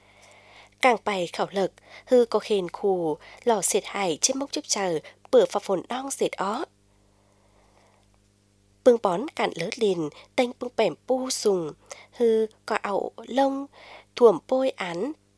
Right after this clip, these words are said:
thước khối, đìn, còn hìn còn sai, lông bức hèn tang. Cuồng ẩn, hư có nhắc mi lại bón, hư có hy án, hỏi nừng, hỏi sám hỏi thước.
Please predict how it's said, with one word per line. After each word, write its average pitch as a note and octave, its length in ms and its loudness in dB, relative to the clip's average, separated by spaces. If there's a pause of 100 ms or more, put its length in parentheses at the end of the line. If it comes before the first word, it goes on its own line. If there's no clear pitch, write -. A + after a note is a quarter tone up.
(200)
thước D#4 160 0
khối, G#3 420 0 (360)
đìn, F#3+ 360 2 (180)
còn F#3 220 4
hìn F3+ 200 0
còn E3+ 240 -4
sai, B3+ 440 -4 (280)
lông A#3+ 220 0
bức B3+ 140 -10
hèn A3 200 -2 (100)
tang. B3+ 340 -4 (2500)
Cuồng G#3 220 10
ẩn, F#3+ 280 -2 (440)
hư A#3+ 160 2
có G3+ 140 4
nhắc A3 180 -4
mi D4 140 -6
lại G3+ 280 0
bón, F3+ 300 -2 (280)
hư B3+ 140 6
có G3+ 200 2
hy D4 180 -6
án, F#3 420 -4 (140)
hỏi A3 220 0
nừng, F#3+ 360 2
hỏi G#3+ 200 -2
sám E3+ 280 -6
hỏi F3+ 220 -4
thước. D4+ 260 -4